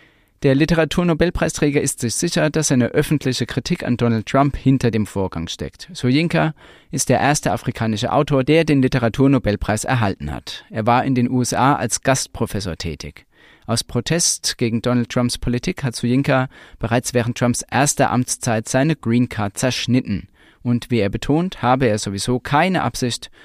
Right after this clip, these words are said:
so schnell in die Vereinigten Staaten zu reisen. Wir kommen zu Kurz notiert. Die Dreharbeiten für die Neuverfilmung von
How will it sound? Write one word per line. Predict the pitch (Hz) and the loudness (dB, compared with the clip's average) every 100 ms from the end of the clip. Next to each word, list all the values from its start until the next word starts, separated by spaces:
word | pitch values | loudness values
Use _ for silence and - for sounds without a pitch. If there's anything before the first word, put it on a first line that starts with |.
| - _ | -20 _
so | - 185 | -8 -4
schnell | 190 - 117 113 | -2 0 0 0
in | - 131 | -2 -2
die | 123 | 0
Vereinigten | 117 - 87 76 - 151 | -2 -4 -6 -6 -6 -6
Staaten | - - 64 67 | -4 -6 -6 -12
zu | - 73 | -14 -12
reisen. | 60 64 - 50 _ _ _ _ - - - - - - - - - - _ _ _ _ _ _ | -10 -10 -10 -12 _ _ _ _ -20 -20 -14 -10 -10 -10 -20 -20 -20 -20 _ _ _ _ _ _
Wir | 127 | -2
kommen | - 131 131 | 2 2 4
zu | 127 | 0
Kurz | - 123 - | 0 -2 0
notiert. | 127 - 185 214 - - _ _ _ - - _ _ - | -2 0 -2 -2 -6 -14 _ _ _ -20 -20 _ _ -8
Die | 107 | -2
Dreharbeiten | - 139 143 147 127 123 120 123 | 2 2 2 2 4 4 2 0
für | - | 0
die | 107 101 | -2 0
Neuverfilmung | 113 160 - 147 147 135 127 127 | 2 2 0 0 2 4 4 2
von | - 107 | 0 -2